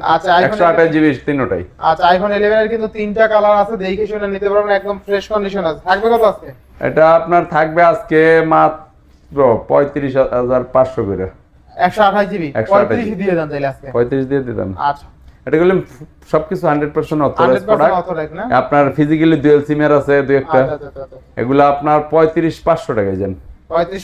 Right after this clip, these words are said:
Speaker 1: পাঁচশোই?
Speaker 2: জি।
Speaker 1: না, পঁয়ত্রিশ দিয়ে দেন।
Speaker 2: পঁয়ত্রিশ দিয়ে দিতাম।
Speaker 1: দিয়ে দেন।
Speaker 2: লস হইবো না?
Speaker 1: না, দিয়ে দেন।
Speaker 2: আচ্ছা, যান পঁয়ত্রিশ।
Speaker 1: আচ্ছা, iPhone ইলেভেন only পঁয়ত্রিশ হাজার টাকায়, একশো আঠাশ
Speaker 2: যেই কালার নিতে চান।
Speaker 1: আচ্ছা,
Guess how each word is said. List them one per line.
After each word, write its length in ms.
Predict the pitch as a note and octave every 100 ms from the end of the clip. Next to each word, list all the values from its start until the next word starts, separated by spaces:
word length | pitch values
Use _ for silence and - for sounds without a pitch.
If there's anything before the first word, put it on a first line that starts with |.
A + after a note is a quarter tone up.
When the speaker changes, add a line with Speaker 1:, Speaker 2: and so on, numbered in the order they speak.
| G3
Speaker 1:
পাঁচশোই? 340 | F3+ G3 E3+ A#2+
Speaker 2:
জি। 80 | G3 F3
Speaker 1:
না, 60 | F3+
পঁয়ত্রিশ 340 | F#3+ F3+ G3 F3+
দিয়ে 120 | D3+ C3+
দেন। 120 | B2 B2+ _ _ _
Speaker 2:
পঁয়ত্রিশ 320 | A#2+ A#2+ A#2+ A#2
দিয়ে 120 | A#2 B2
দিতাম। 220 | A#2+ G2 F#2
Speaker 1:
দিয়ে 120 | D#3 C#3+
দেন। 120 | C3+ C3 G#2+
Speaker 2:
লস 160 | A2+ B2
হইবো 140 | B2+ B2+
না? 60 | F#2+ -
Speaker 1:
না, 80 | D3+ C#3+
দিয়ে 140 | C#3 C#3+
দেন। 80 | C3+
Speaker 2:
আচ্ছা, 160 | D3 F3+
যান 120 | F#3 E3+
পঁয়ত্রিশ। 400 | D#3+ D3+ A#2 G2+ - -
Speaker 1:
আচ্ছা, 300 | E3+ E3 E3 E3+
iPhone 200 | G3 A#3 A3
ইলেভেন 240 | A#3+ B3+ A#3
only 180 | A#3 B3 -
পঁয়ত্রিশ 420 | A#3 A#3+ A#3+ C4 A#3
হাজার 160 | C4+ C4+ C4+
টাকায়, 220 | C#4 C4+
একশো 200 | B3 C4+
আঠাশ 320 | B3 A3+ B3 A#3+ A2+
Speaker 2:
যেই 140 | D#3 E3
কালার 220 | F3 E3 D3
নিতে 160 | C#3 A#2+
চান। 120 | F#2+ F2+ -
Speaker 1:
আচ্ছা, 160 | D#3